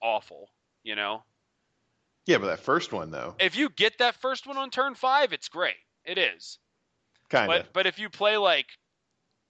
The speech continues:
Speaker 1: four mill spells and then you pay five to, like, mill seven or something, it's just not good.
Speaker 2: No, it's horrible.
Speaker 1: 'Cause half will never be all.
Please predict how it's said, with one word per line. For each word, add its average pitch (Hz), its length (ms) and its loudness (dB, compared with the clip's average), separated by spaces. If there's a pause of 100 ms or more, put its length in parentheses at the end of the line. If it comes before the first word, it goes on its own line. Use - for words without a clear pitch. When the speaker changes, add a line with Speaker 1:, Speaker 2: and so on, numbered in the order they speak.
(100)
Speaker 1:
four 151 360 -8
mill 131 220 -6
spells 110 440 -4
and 117 60 -16
then 107 60 -16
you 110 60 -12
pay 123 200 -4
five 110 480 -2
to, 113 80 -10
like, 101 140 -8
mill 107 180 -10
seven 98 580 -10
or 107 80 -6
something, 131 460 -8
it's 120 160 -10
just 117 180 -16
not 92 280 -6 (280)
good. 73 240 -18 (480)
Speaker 2:
No, - 220 -8 (100)
it's 92 160 -14
horrible. - 460 -12
Speaker 1:
'Cause 170 180 -2
half 185 440 2
will 170 120 -12
never 151 320 -4
be 135 240 -10
all. 104 580 -8